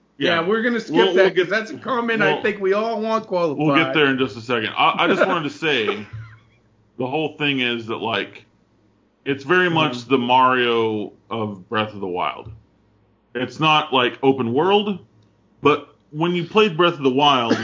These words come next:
Speaker 2: <coughs> you know, there was a lot of moments of, "I wonder if this will work," and, like, you're pleasantly surprised constantly throughout that game. And with Mario, it's the same way. Like, there's so many things that you're like, "I wonder if that'll work. I wonder if I can do this," and you can, and it does, and it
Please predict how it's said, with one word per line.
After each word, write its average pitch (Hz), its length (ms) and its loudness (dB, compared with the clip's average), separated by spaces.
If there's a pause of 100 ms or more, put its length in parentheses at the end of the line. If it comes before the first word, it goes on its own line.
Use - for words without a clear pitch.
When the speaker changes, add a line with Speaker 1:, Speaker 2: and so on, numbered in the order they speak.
(480)
Speaker 2:
<coughs> - 520 -20
you 127 100 -12
know, 123 240 -2
there 127 100 0
was 123 140 -2
a 120 40 -6
lot 127 240 4
of 117 120 -2
moments 120 420 -4
of, 107 240 -2
"I 113 80 0
wonder 120 460 0
if 101 80 -10
this 110 240 -2
will 104 160 0
work," 101 380 -2
and, 110 100 -4
like, - 180 -4 (200)
you're 107 180 -4
pleasantly 104 460 0
surprised 98 640 -2
constantly 90 500 -2
throughout 87 300 -6
that - 160 -8
game. 95 340 -6 (720)
And 113 120 0
with 110 160 0
Mario, 113 500 6
it's 90 160 -4
the 90 60 -6
same 87 320 -8
way. 69 160 -8
Like, 82 320 -2
there's 95 220 -4
so 113 160 4
many 104 220 4
things 95 400 -4
that 87 100 -4
you're 95 120 2
like, 87 260 2
"I 90 40 -2
wonder 95 300 0
if 87 100 -2
that'll 90 240 0
work. 85 340 2 (400)
I 104 40 4
wonder 107 200 8
if 104 120 4
I 101 80 6
can 95 160 0
do 95 140 2
this," 85 440 2
and 98 340 -2
you 92 100 -2
can, 78 520 0
and 80 300 -4
it 76 120 -2
does, 71 320 -2
and 73 320 -2
it 67 80 -4